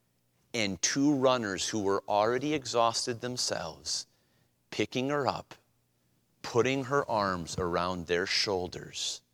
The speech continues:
and carrying her across the finish line. I want to challenge you this morning with just one practical thing. Before we leave today, would you just pray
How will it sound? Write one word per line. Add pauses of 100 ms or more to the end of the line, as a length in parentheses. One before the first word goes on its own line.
(520)
and
carrying
her (560)
across
the
finish
line. (1800)
I
want
to
challenge
you
this
morning
with
just
one
practical
thing. (1900)
Before
we
leave
today,
would
you
just
pray